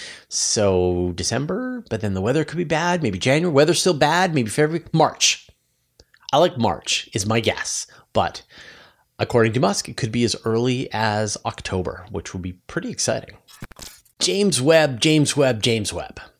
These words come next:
I've got some good news and I've got some bad news about James Webb. So let's start with the bad news and then we'll get on to the good news. The bad news is there's a problem with one of the instruments on board James Webb, and it's a big one.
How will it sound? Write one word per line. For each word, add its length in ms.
I've 140
got 160
some 160
good 220
news 460
and 100
I've 80
got 140
some 140
bad 380
news 380
about 240
James 300
Webb. 240
So 120
let's 160
start 120
with 100
the 80
bad 300
news 260
and 140
then 80
we'll 80
get 140
on 140
to 100
the 80
good 160
news. 240
The 100
bad 240
news 240
is 300
there's 160
a 40
problem 720
with 140
one 180
of 80
the 120
instruments 600
on 240
board 240
James 340
Webb, 220
and 100
it's 100
a 60
big 220
one. 80